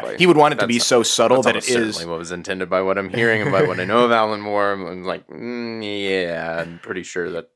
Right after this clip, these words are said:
Speaker 2: He would want it to be dark. Yeah.
Speaker 1: Got him.
Speaker 2: But it is ambiguous.
Speaker 1: Coming,
Speaker 2: And it is
Speaker 1: having to come, hi-, Batman ultimately having to come to the realization of, like, "They're, I, they're, he's taken away my choice."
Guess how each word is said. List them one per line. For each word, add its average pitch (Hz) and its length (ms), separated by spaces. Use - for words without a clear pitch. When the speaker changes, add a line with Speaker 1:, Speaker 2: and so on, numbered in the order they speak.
Speaker 2:
He 110 120
would 101 140
want 90 200
it 82 80
to 87 100
be 80 120
dark. - 440
Yeah. 78 360
Speaker 1:
Got - 220
him. - 120
Speaker 2:
But 117 320
it 131 100
is 135 140
ambiguous. 110 520
Speaker 1:
Coming, 175 180
Speaker 2:
And 151 100
it 135 40
is 120 60
Speaker 1:
having 143 320
to 127 100
come, 113 440
hi-, 107 380
Batman 131 460
ultimately 113 480
having 104 260
to 101 80
come 101 240
to 95 80
the 92 100
realization 80 640
of, - 120
like, - 160
"They're, 90 260
I, 92 380
they're, 101 640
he's 120 220
taken 123 260
away 117 200
my - 100
choice." - 340